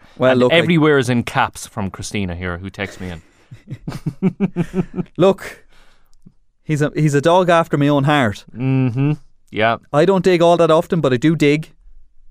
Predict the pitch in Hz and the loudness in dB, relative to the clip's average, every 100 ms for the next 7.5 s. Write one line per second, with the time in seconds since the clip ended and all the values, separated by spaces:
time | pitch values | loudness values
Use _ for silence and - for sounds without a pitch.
0 | - 120 120 131 127 123 139 143 135 120 | -4 0 2 4 2 2 2 0 0 -2
1 | 120 139 139 123 127 - 123 113 - _ | -2 0 0 2 0 0 0 0 -4 _
2 | 131 117 - 151 131 117 110 104 104 - | -12 -6 -2 0 0 -2 0 0 -4 -2
3 | 117 110 - 104 113 92 - 107 120 _ | 0 0 -4 -6 -4 -4 -4 -6 -8 _
4 | 104 90 95 - - 104 107 - 123 107 | -8 -4 -4 -6 -4 -2 -2 -4 -2 2
5 | 104 - - - - - 110 120 123 - | 0 -2 -10 -16 -10 -4 0 0 0 -2
6 | 113 117 110 110 101 95 95 95 107 101 | 0 0 0 -2 -4 -2 0 0 0 -4
7 | 101 101 95 95 | -4 -2 -2 -2